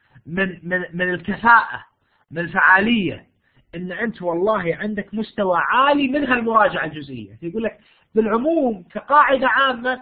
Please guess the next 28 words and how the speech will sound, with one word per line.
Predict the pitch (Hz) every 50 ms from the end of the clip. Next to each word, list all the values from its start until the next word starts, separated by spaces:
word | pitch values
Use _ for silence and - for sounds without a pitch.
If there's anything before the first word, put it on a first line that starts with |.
| - _ _ _ _ _ _ _ _ _ -
كل | 330 349 339 311
مراجعة | 302 302 277 294 294 294 262 214 233 208 214
لا | 214 226 240
بد | 220 233 214 175 214
أن | 208 196
تكون | - 196 180 - 208 202 202
كاملة، | 175 - - 175 139 123 110 104 101 107
بمعنى | 127 180 202 233 240 233 233 175
أي | 180 - - 311 359 370 349
شيء | - - 320 311 285 262 269
يطلب | 269 269 277 254 247
المراجع، | 254 240 233 233 233 247 254 240 220 185 208 262 254 226 - - _ _ _ _ - - -
أنت | 254 294 269 - -
يا | 262 254 233
المنشأة | 226 226 233 269 269 240 - - 202 135 135 135 135
وأنت | 139 175 226 240 220 -
يا | 220 208 196 185
إدارة | 185 180 247 269 285 269 254 262
المنشأة | 254 226 226 226 202 - - 196 196 233 262 254 - _ _ _ _ _ -
مطالبة | 185 208 214 220 285 302 330 339 330 339 320 311 320 285
بأن | 262 254 240 233 220
تقدميه | - 220 - - 220 180 190 233 262 285
للمراجع. | 269 220 226 226 226 220 226 226 240 220 190 151 127 131 - _ _ _ _ _ _ _ _ _ _ _ _ _ _ _ _ _ _ -
ليه؟ | 214 254 262 240 240 262 269 269 - _ _ _
حتى | - - - 196 196 - _ - 196 175
تساهم | 165 - 156 - - 202 196 196 185 170 170 175 165 165 -
في | - 135 120
جودة | 113 110 170 202 214 226 - 233 226